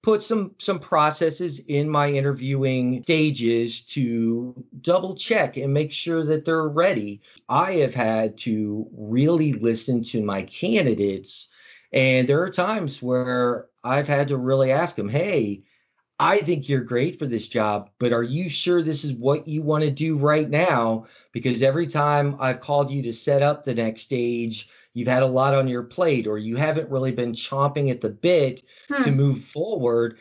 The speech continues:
Speaker 1: If you're not ready, let's hold off. Let's, let's not burn any bridges. Let's make sure that you are ready." And, uh, it, it's working, and I'm, I've got a
Speaker 2: Okay.
Speaker 1: great candidate pipeline, but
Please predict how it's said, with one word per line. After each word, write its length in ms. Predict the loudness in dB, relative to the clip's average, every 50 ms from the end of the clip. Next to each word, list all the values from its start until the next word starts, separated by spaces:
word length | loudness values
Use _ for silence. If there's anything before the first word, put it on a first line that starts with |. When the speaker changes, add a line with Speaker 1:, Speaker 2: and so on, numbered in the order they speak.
| -20 _ -4
Speaker 1:
If 220 | -4 -4 -2 0
you're 220 | 0 2 2 2 2
not 320 | 2 2 2 0 0 0
ready, 560 | 0 0 2 2 0 -2 -2 -2 -4 -6 -6 -4
let's 280 | -2 0 0 0 -2
hold 300 | -4 -4 -2 0 2 2
off. 460 | 2 2 2 2 0 -2 -6 -14 _ _ -4
Let's, 360 | 0 0 0 0 -2 -10 -12 -6
let's 320 | -2 0 0 0 0 -6 -6 -4
not 240 | -2 -4 -2 -2
burn 240 | 0 0 0 0 0
any 180 | 0 -2 -2 -2
bridges. 800 | -4 -2 0 0 0 0 -2 -2 -4 -2 -2 -2 -4 -6 -8 -10 -14 -20 _ _ 0
Let's 240 | 0 0 0 -2
make 220 | -2 -2 -2 -2 -2
sure 320 | -4 -2 0 0 0 0
that 340 | 0 0 0 0 0 -2 -4
you 460 | -8 -12 -10 -6 -6 -6 -6 -6 -6 -2
are 340 | 2 4 4 4 4 2
ready." 600 | 2 2 2 2 4 2 0 0 0 -2 -4 -4 -2
And, 400 | 0 2 2 2 2 0 -6 -16 _ _ _ _ _ _ _ _ -10
uh, 140 | -10 -10 -6 -2
it, 300 | 0 2 2 2 2 0
it's 260 | -2 -2 -2 -4 -6
working, 760 | -2 0 0 2 0 0 -2 -2 0 0 0 -2 -2 -4 -6 -6
and 140 | -4 -2 0
I'm, 180 | 0 0 -2 -2
I've 200 | -2 -2 0 2
got 200 | 2 2 2 2
a 40 |
Speaker 2:
Okay. 60 | 0 -2
Speaker 1:
great 420 | -2 0 2 2 2 2 -2 _
candidate 540 | -8 -4 -2 -2 -2 0 0 -2 -2 -4 -6
pipeline, 1040 | -4 -2 0 0 0 -2 -4 -4 -2 -2 0 0 -2 -2 0 -2 -2 -2 -4 -6 -10 _ _ _ _ _ _ _ _ 0
but 400 | 2 4 4 4 4 2 0 -2